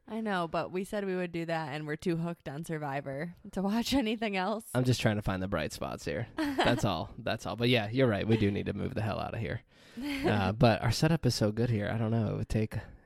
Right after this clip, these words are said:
Speaker 2: would
Speaker 1: I
Speaker 2: take a
Speaker 1: know.
Speaker 2: lot. Uh, but anyway, we're both killing it. We're both feeling good. It's a new week, and, uh, we're here with this new episode. And today, Ash is gonna be taking the lead and walking us through.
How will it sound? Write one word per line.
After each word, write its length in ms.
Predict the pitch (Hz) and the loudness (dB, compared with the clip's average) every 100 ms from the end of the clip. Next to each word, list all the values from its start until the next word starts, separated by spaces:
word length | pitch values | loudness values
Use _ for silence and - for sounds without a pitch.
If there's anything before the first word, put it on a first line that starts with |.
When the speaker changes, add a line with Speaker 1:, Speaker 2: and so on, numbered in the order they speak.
| - | -8
Speaker 2:
would 100 | 131 | -2
Speaker 1:
I 20 | |
Speaker 2:
take 200 | 127 85 | -2 0
a 20 | |
Speaker 1:
know. 60 | 101 | -2
Speaker 2:
lot. 260 | 98 95 - - _ - - - - - | -2 -4 -8 -20 _ -20 -20 -20 -20 2
Uh, 180 | 135 131 | 8 10
but 160 | 127 139 | 10 8
anyway, 400 | 165 196 139 127 - - - - _ _ _ | 10 10 10 8 4 -16 -20 -20 _ _ _
we're 80 | 135 | 6
both 300 | 135 160 - | 10 10 8
killing 360 | - 147 123 123 | 8 10 10 8
it. 180 | 160 - | 4 0
We're 60 | 123 | 8
both 200 | 123 127 | 8 8
feeling 400 | - 135 127 135 | 6 6 8 6
good. 280 | 113 110 120 | 8 6 6
It's 100 | - | 4
a 40 | |
new 240 | 110 117 120 | 8 8 8
week, 440 | 110 110 135 - | 6 4 2 -4
and, 340 | 117 117 113 110 | 0 4 4 4
uh, 220 | 110 107 | 4 4
we're 100 | 110 | 6
here 280 | 113 117 117 | 6 6 6
with 200 | 110 110 - | 6 2 2
this 240 | 113 - | 0 4
new 180 | 120 113 | 4 6
episode. 440 | 120 113 - 85 | 4 0 2 0
And 160 | 76 107 | 0 0
today, 640 | 117 101 131 123 101 113 - _ - - | 2 4 6 6 4 0 -6 _ -20 -8
Ash 360 | - 117 156 135 | 2 4 6 6
is 120 | 113 | 6
gonna 160 | 113 107 | 6 6
be 180 | 107 107 | 4 4
taking 580 | - 117 113 117 110 | 4 4 4 2 4
the 100 | 104 | 2
lead 680 | 98 98 107 135 110 101 104 - | 0 0 2 6 6 4 2 -2
and 260 | 101 101 | -2 2
walking 400 | 104 113 117 127 | 4 4 4 2
us 220 | 107 110 - | 4 2 -2
through. 520 | 117 113 117 113 107 | 4 8 10 8 6